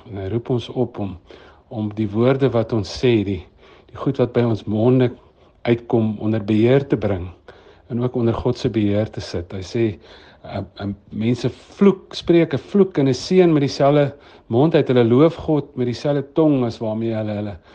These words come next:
hulle broer vervloek of partykeer hulle suster sleg sê. En daar's vir ons 'n groot les in.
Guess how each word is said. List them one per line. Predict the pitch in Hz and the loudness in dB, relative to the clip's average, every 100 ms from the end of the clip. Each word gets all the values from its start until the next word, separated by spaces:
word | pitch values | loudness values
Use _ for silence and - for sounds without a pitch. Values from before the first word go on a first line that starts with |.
| - _ | -20 _
hulle | 110 107 | -6 -4
broer | 107 120 143 | 2 2 2
vervloek | 147 120 - 123 117 101 | 0 -8 -8 -6 -6 -8
of | - | -12
partykeer | - - 104 - 101 | -10 -6 -6 -6 -8
hulle | 98 | -8
suster | 90 120 107 113 | -10 -12 -10 -10
sleg | 101 110 95 - | -10 -8 -8 -10
sê. | - - | -18 -20
En | - _ - - - - - | -20 _ -20 -20 -20 -12 -2
daar's | 117 | -2
vir | - | 0
ons | 160 | -2
'n | 135 | -2
groot | - 180 175 | 0 0 2
les | 107 120 117 | 2 2 0
in. | - 101 | -6 -8